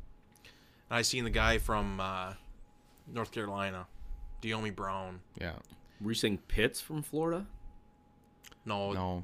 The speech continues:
Speaker 1: the Toney, Kadarius
Speaker 2: Yep.
Speaker 1: Toney.
Speaker 2: Yep.
Speaker 3: Okay,
Speaker 1: I
Speaker 3: okay.
Speaker 1: did you see? Uh, I watched, was watching him, and the, the one thing I seen on the Senior Bowl is he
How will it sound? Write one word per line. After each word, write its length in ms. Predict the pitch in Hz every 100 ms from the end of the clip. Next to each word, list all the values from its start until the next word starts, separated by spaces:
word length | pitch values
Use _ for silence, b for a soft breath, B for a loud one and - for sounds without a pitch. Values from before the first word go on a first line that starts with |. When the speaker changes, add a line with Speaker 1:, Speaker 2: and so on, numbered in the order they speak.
| -
Speaker 1:
the 340 | 107 98 92 - -
Toney, 420 | 107 101 95 90
Kadarius 360 | 101 98 98 98
Speaker 2:
Yep. 120 | 92
Speaker 1:
Toney. 320 | 101 98 98
Speaker 2:
Yep. 140 | 98 87
Speaker 3:
Okay, 240 | 90 87 -
Speaker 1:
I 120 | 120
Speaker 3:
okay. 100 | 160
Speaker 1:
did 140 | 117
you 80 | 135
see? 200 | - 147 -
Uh, 80 | - - -
I 300 | 135 139 117 - - -
watched, 340 | 131 127 -
was 160 | 117 107
watching 360 | 107 107 107
him, 320 | 107 107 113 113 b b -
and 220 | 107 104
the, 260 | 104 95 - - - -
the 80 | 110
one 240 | 104 127 -
thing 180 | 131
I 120 | 113 110
seen 220 | 120 110
on 140 | 107
the 240 | 104 95 92 - -
Senior 340 | - 117 104
Bowl 220 | 98 98
is 100 | 92
he 200 | 113 101